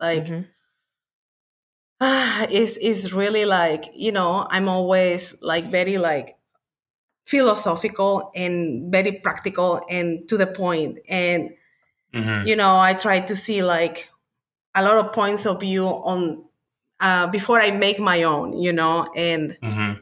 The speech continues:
Speaker 1: it's just, it's kinda, like, difficult because, um, uh, it's a lot of, like, <laughs> scholarship and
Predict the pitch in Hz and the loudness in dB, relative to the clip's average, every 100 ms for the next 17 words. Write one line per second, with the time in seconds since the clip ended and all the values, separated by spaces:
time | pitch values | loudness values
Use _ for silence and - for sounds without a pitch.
0 | - 214 - 190 190 - - - 233 - | -4 0 0 0 2 0 -2 -2 0 0
1 | - 294 277 294 240 214 208 220 220 240 | 2 2 4 4 4 2 2 -2 0 -2
2 | 240 226 190 190 185 175 156 123 - - | 0 0 0 -4 0 0 0 0 -4 -12
3 | _ _ _ - 175 165 156 - - - | _ _ _ -8 -6 -4 -6 -10 -14 -16
4 | 190 _ _ _ _ _ _ _ _ _ | -20 _ _ _ _ _ _ _ _ _
5 | _ _ _ _ - 180 180 170 107 104 | _ _ _ _ -4 -2 0 -2 -6 -8
6 | - 208 226 254 208 226 220 202 214 - | -2 0 2 4 6 4 4 4 4 2
7 | - - - - - 208 226 240 240 202 | 0 -2 2 2 2 4 4 4 2 0
8 | 185 - 202 196 | -2 0 0 0